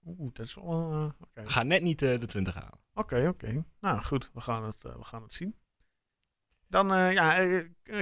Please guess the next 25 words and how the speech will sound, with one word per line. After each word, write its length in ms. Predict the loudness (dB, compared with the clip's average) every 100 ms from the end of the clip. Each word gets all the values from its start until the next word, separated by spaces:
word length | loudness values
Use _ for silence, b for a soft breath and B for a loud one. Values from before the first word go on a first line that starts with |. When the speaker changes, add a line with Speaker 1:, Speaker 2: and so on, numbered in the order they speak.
| 0
Speaker 1:
credits 300 | 4 4 4
naar 100 | 2
ons 180 | 4
toe. 240 | 4 4 4 -2 -8
Toch 140 | 0 4
een 80 |
veertig 320 | 6 6 6 4
minuten 300 | 2 2 2
volgeluld. 640 | 2 4 6 6 4 0
Speaker 2:
Ja. 280 | 6 8 6 2
Speaker 1:
In 120 | -2
deze 320 | 2 4 4 0 _ _
korte 440 | 4 4 4 2 2
Speaker 2:
Knap 220 | 0 -2
gedaan. 340 | 2 2 2 -6 -12 _
Speaker 1:
uitzending, 600 | 2 4 4 2 0 -6 _
om 60 | -6
het 100 | 0
zo 80 | 2
maar 80 |
te 100 | 2
verwoorden. 400 | -2 -8 -6 -8 -12 _
Speaker 2:
Keurig. 460 | -6 -4 -4 -10 _ _ _ _ -12 -10
Speaker 1:
Bedankt, 260 | 2 4 6
Guus. 240 | 2 -2